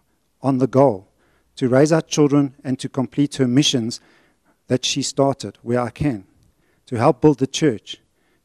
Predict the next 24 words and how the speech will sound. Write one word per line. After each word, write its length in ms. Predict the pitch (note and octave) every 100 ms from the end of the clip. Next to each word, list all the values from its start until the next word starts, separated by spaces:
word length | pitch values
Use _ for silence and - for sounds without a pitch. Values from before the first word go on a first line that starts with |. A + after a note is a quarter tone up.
| -
to 100 | C3
ensure 360 | B2+ - E3+
that 180 | C3 B2+
we 80 | C3
all 200 | F3+ E3+
get 280 | B2 D3 -
to 80 | A2+
see 240 | - C#3
Urshi 320 | C3+ D3 -
once 320 | B2+ B2 -
again 360 | A2+ C#3 A#2+ G#2 _ _ _ _
as 100 | B2
she 220 | - E3+ D3+
is 100 | A2+
waiting 540 | D#3+ F3+ A2+ G#2 G#2+ _
for 380 | _ - D#3 A2+
us. 240 | A2 - _ _ _ _ _ _ _ _ _ _ _ _ _ _ -
I 80 | C3
know 320 | D3+ F3 D3+ _ _ _ _ _
that 220 | C#3 - D3
on 160 | C#3
seventeenth 600 | - D#3 D3+ C#3+ D#3 C#3
of 140 | B2 -
August, 480 | C#3+ A#2+ - -